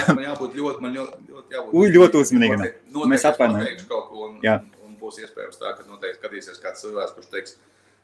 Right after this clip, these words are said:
Speaker 1: "Tev nav taisnība, es strādāju tieši šajā jomā, man ir palīdzējis." Bet, nu, es teiksim tā, es domāju, lielā mērā ir, ir ļoti daudz universitātes. Pirmkārtām ir jāsaprot, man arī vieglāk par to runāt, tāpēc, ka man sieva tajā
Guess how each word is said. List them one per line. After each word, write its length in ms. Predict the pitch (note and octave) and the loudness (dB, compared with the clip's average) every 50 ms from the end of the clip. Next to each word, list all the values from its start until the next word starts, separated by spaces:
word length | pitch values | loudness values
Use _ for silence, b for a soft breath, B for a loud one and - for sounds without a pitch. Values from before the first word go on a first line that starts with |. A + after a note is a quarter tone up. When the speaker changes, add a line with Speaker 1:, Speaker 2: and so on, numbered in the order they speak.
| _ _ | _ _
Speaker 1:
"Tev 160 | B2+ A2 - | -4 -4 -4
nav 160 | G2+ G#2 G2+ G2 - | -4 -6 -10 -10 -8
taisnība, 460 | B2 G#2+ G#2+ - - A2 G2+ G#2 A2 G#2+ | -8 -8 -8 -10 -10 -12 -12 -12 -12 -12
es 80 | - | -12
strādāju 400 | - - G#2+ A2 G#2+ G#2+ A2 G#2+ A2 A2+ | -12 -10 -10 -6 -4 -4 -6 -6 -6 -10
tieši 180 | A2 - - | -12 -12 -10
šajā 240 | - A#2 A2+ G#2+ G#2 | -10 -8 -8 -8 -8
jomā, 320 | G#2+ A#2+ A#2 A2+ A#2 A#2 A#2 A2+ | -8 -8 -8 -8 -8 -10 -10 -10
man 140 | A2+ A#2 A2+ | -10 -12 -12
ir 80 | A2+ - | -12 -10
palīdzējis." 480 | A#2 A#2 A#2 A2 A2+ A2 G2+ - - - A2 | -8 -8 -8 -8 -8 -10 -10 -12 -16 -14 -14
Bet, 180 | A#2 - E3 | -12 -8 -6
nu, 80 | E3+ E3 E3 b b b b b b _ | -8 -8 -8 b b b b b b _
es 160 | - A2+ - | -20 -14 -14
teiksim 240 | C3 - B2 A#2+ - | -14 -14 -14 -12 -12
tā, 140 | B2 A2 G2 | -10 -10 -10
es 80 | G2 A#2 | -10 -12
domāju, 300 | A#2 A#2 G#2+ G#2 A2 A#2+ | -14 -14 -12 -10 -8 -8
lielā 240 | C3 C3+ B2 G#2 G2 G2+ | -8 -6 -6 -8 -8 -8
mērā 300 | G#2 G#2 G#2+ G#2 F#2+ F#2 F#2 | -8 -10 -10 -10 -10 -12 -12
ir, 160 | F#2+ G2 - - - | -12 -14 -14 -16 -18
ir 160 | G#2 F#2+ A2 | -18 -12 -8
ļoti 240 | B2+ A#2+ G#2+ - - | -8 -8 -8 -10 -12
daudz 360 | G2+ G2 G2+ G#2 G#2+ G#2+ G#2 G#2+ | -12 -10 -8 -8 -8 -10 -10 -12
universitātes. 640 | G#2+ G#2+ G2 F2+ - - G#2 G2+ - - - _ _ _ _ _ _ _ _ | -14 -14 -14 -16 -14 -14 -16 -16 -16 -18 -20 _ _ _ _ _ _ _ _
Pirmkārtām 640 | C3+ D3 D3+ A#2+ G#2 - G#2 F#2 - G2 F#2+ G2 G2+ | -6 -6 -6 -6 -8 -10 -12 -12 -12 -14 -14 -12 -12
ir 80 | G#2+ | -12
jāsaprot, 300 | F#2+ - - - - - A2 | -12 -12 -16 -18 -16 -12 -12
man 160 | A2 A2 A2 | -10 -10 -8
arī 140 | G2+ G2+ G2 | -10 -8 -8
vieglāk 240 | A2+ G#2+ G2+ - - | -6 -6 -6 -8 -10
par 100 | - - | -12 -12
to 140 | G#2 G2+ G2+ | -10 -10 -8
runāt, 300 | G#2+ G#2+ G2+ F#2 F2+ - | -8 -10 -10 -12 -14 -14
tāpēc, 160 | - - - | -18 -20 -18
ka 80 | - G2 | -18 -16
man 80 | F#2+ | -16
sieva 360 | G2 - - G2+ G#2 G#2 G2 - | -14 -12 -10 -8 -6 -6 -6 -6
tajā 240 | - F2 F2 F2 E2+ | -8 -8 -8 -8 -10